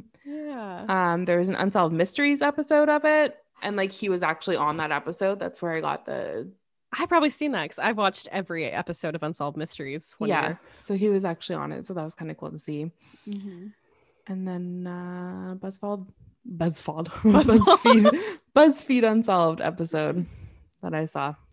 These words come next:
Speaker 1: That's
Speaker 2: So that was kinda
Speaker 1: crazy.
Speaker 2: cool.
Speaker 1: That's a cool
Speaker 2: Yeah.
Speaker 1: little, like, chunk of Canadian, like,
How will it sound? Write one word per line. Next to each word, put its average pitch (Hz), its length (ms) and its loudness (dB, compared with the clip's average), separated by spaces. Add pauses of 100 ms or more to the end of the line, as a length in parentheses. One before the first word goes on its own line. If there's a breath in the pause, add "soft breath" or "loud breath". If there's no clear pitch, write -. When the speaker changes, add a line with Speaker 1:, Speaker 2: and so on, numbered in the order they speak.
Speaker 1:
That's 220 140 -10
Speaker 2:
So 208 40 -4
that 196 100 -2
was - 80 -
kinda 214 140 -6
Speaker 1:
crazy. 202 80 -10
Speaker 2:
cool. 202 200 -6 (640 soft breath)
Speaker 1:
That's 415 140 0
a 466 60 2
cool 349 200 6
Speaker 2:
Yeah. - 60 8
Speaker 1:
little, 311 240 4
like, 220 420 4
chunk 220 300 -2
of 247 120 0
Canadian, 175 580 -2
like, 165 200 -6